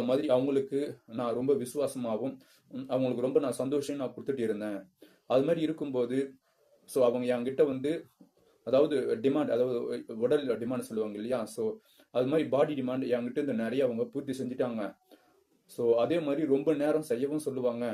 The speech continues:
அதிலிருந்து நான் நல்லா பழக்கப்பட்ட நான் என்னுடைய அத்திக்கு திருமணம் ஆவனதுல அவங்கள விட்டு நான் தனியா வந்துட்டேன். கொஞ்ச காலம் நான் தனியா இருந்தேன். இதற்கு இடையிலேயே தான் என்னுடைய சித்தப்பா லோகு இறந்து போயிட்டாரு. அவர் இறந்த பிறகு அவங்களுடைய மனைவி தனியா இருக்கிறாங்க அப்படின்னு சொல்லி எனக்கு தெரிய வந்தது.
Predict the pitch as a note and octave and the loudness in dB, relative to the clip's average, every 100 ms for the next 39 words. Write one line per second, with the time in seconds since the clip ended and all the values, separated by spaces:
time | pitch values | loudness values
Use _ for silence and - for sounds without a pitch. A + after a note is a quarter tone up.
0 | F#2+ A2 B2+ C3+ D#3 D#3 B2 A2+ A#2 A#2 | -2 -2 2 4 2 0 -2 -4 -4 0
1 | C#3+ A#2+ C3 C3+ A2+ - A2 A2 A2+ - | 0 2 0 -2 -4 -2 -2 -2 -6 -8
2 | _ _ _ A2+ A#2 A#2 A2 A2 D#3 C#3 | _ _ _ -4 -2 2 2 0 -6 -10
3 | B2+ C#3 D3+ D3 B2+ A2 B2 B2+ A2+ G#2+ | -6 -2 0 -2 -2 0 2 2 0 -2
4 | A2 A2+ - _ _ A#2 B2 C3 B2 A#2+ | -2 -2 -8 _ _ 0 2 2 2 4
5 | A2+ C3+ - D#3 E3 A#2 A2 A2+ B2+ C3+ | 2 0 -4 -4 -4 -4 -4 -2 0 0
6 | A2 A2 A#2 A2 G2 - _ _ _ - | 0 -2 -4 -4 -4 -10 _ _ _ -4
7 | C3+ C3+ C#3+ E3+ D3+ B2+ C3 C#3+ B2 A#2+ | -2 2 2 2 0 0 0 2 0 0
8 | B2+ A#2 A2+ A#2+ D#3 C#3 A#2 B2+ C3 A#2+ | -2 -2 -4 -2 0 2 2 0 -2 -4
9 | A2 B2 C3+ C3 - A2 B2 D3+ B2+ A2+ | -4 -4 -4 -2 0 2 4 2 2 0
10 | C3 G#2 C3 C3+ A2 F#2+ _ _ _ _ | 0 -4 -2 0 0 -2 _ _ _ _
11 | _ - A#2 B2 A#2+ E3 E3 C3+ B2+ D3+ | _ -6 -2 4 4 4 0 0 2 2
12 | C3+ B2+ A2+ A2+ C#3 D3+ D3 B2+ D3 D3+ | 2 -2 -2 -2 -2 -4 -2 0 0 -2
13 | C3 B2+ B2 B2 A2+ A#2+ - A2 A#2 A#2 | 0 0 0 -2 -4 -8 -6 -4 -2 -4
14 | A#2 A2 C3 C#3 A#2 A2+ | -6 -4 0 0 0 -2